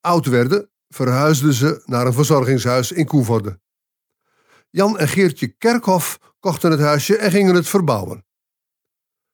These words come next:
Jammer genoeg moesten zij door gezondheidsklachten het huisje in negentien drieënnegentig doorverkopen. Peter Vrolijk en Sonja Wijmeijer trouwden in datzelfde jaar en kochten het huisje en de grote tuin,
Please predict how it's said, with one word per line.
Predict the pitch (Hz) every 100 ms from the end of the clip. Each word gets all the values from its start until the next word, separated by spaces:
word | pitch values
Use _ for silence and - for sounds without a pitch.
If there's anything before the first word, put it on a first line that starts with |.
| _ _ -
Jammer | 147 180 165
genoeg | 135 151 160
moesten | 165 160 - 127
zij | 127 135
door | 127 127 131
gezondheidsklachten | - 127 135 175 143 120 - 175 - 175 - - -
het | 180
huisje | 170 156 -
in | 170 143
negentien | 143 135 123 127 131
drieënnegentig | 135 160 139 135 120 110 135
doorverkopen. | 110 147 123 120 110 110 101 107 98 _ _ _ _ _ _ _ _ _ _ _ _ _
Peter | - 180 147
Vrolijk | 120 165 175 190 202 -
en | - 139
Sonja | 180 160 123
Wijmeijer | 110 135 170 160 160 151
trouwden | - 170 165 151 160
in | 147
datzelfde | 131 - 208 180 196
jaar | 127 127 160 - -
en | - 220
kochten | 311 170 202
het | 185
huisje | 160 165 - 190 170 _ -
en | 233
de | 214
grote | 165 170 160
tuin, | 147 127 120 160